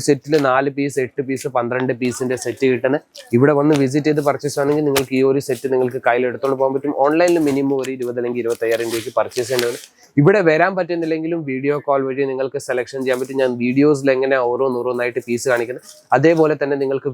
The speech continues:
വീഡിയോ കോളിലും സെലക്ഷൻസ് ചെയ്യാൻ പറ്റും. ഇവിടെ വന്ന് വിസിറ്റ് ചെയ്ത് പർച്ചേസ് ചെയ്യുവാണെങ്കിൽ നമ്മുടെ ഡ്രൈവർ വന്ന് നിങ്ങളെ സൂറത്ത് സ്റ്റേഷനിൽ നിന്ന്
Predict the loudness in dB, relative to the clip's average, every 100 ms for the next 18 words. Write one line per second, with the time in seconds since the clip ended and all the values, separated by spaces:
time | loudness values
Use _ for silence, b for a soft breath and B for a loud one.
0 | 0 2 0 2 2 4 2 -2 _ _
1 | 0 2 2 0 -4 -2 0 2 4 4
2 | 0 -4 -8 _ b b b 6 6 6
3 | 6 6 6 4 4 4 2 0 -2 -2
4 | -4 0 2 2 0 0 0 0 -2 0
5 | 2 2 2 0 -2 -2 -4 -6 -4 -4
6 | -2 -2 -2 0 0